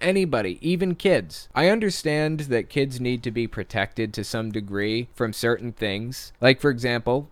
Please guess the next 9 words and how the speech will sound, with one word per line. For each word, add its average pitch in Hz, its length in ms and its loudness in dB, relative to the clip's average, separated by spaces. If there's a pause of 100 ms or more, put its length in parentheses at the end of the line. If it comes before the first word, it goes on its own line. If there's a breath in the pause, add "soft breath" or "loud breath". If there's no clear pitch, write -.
we 135 180 2
can't 170 380 2
allow 131 300 4
kids 110 340 -2
to 117 100 -2
go 110 100 2
around 101 320 0
smoking 85 420 -6
tobacco. 73 520 -8